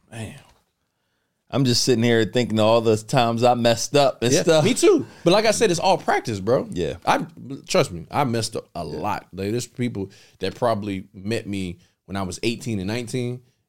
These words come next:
Speaker 2: and they're like, "Man, that's not, that's, that's a, it's a different Justin."
Speaker 1: Yeah.
Speaker 2: You know, I'm
Speaker 1: How
Speaker 2: thirty.
Speaker 1: long you been on personal development now?
Speaker 2: Um,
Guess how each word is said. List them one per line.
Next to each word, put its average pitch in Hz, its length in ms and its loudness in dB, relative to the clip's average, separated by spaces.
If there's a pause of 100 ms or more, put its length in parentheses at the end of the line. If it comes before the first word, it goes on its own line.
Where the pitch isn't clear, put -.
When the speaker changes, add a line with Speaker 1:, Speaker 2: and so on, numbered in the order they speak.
Speaker 2:
and 95 140 -10
they're 104 100 -4
like, 92 180 -4
"Man, 87 140 -8
that's 101 180 -8
not, 82 240 -14
that's, 92 200 -12
that's - 200 -8
a, 87 160 -12
it's - 160 -6
a - 40 -6
different 85 360 -8
Justin." - 320 -6 (200)
Speaker 1:
Yeah. - 120 -10
Speaker 2:
You 92 80 -8
know, 95 80 -6
I'm 127 80 -6
Speaker 1:
How 131 80 2
Speaker 2:
thirty. 139 100 4
Speaker 1:
long 156 120 2
you 151 100 2
been 147 120 -2
on 135 140 0
personal 143 360 -2
development 117 520 -2
now? - 580 -14
Speaker 2:
Um, 117 460 -4